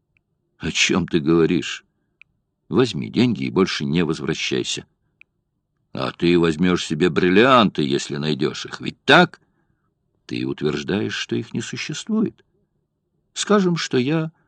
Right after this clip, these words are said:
откупила у тебя долю бриллиантов.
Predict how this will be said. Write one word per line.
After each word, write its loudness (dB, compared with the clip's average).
откупила 2
у -4
тебя -6
долю 2
бриллиантов. -8